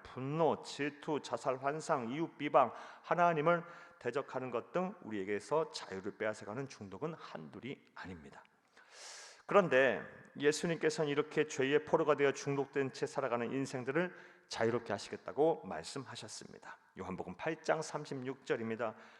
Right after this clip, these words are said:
"그러므로 아들이 너희를 자유롭게 하면 너희가 참으로 자유로우리라." 예수님의 구세주를 믿기만 하면 죄의 포로에서 벗어나 자유하게 된다는 것입니다. 이것이 얼마나 위대한 복음입니까?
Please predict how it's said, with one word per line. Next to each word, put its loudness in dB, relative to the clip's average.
"그러므로 6
아들이 2
너희를 4
자유롭게 -2
하면 -6
너희가 0
참으로 8
자유로우리라." 2
예수님의 4
구세주를 0
믿기만 2
하면 0
죄의 -2
포로에서 0
벗어나 0
자유하게 -2
된다는 -4
것입니다. -8
이것이 -2
얼마나 0
위대한 0
복음입니까? -4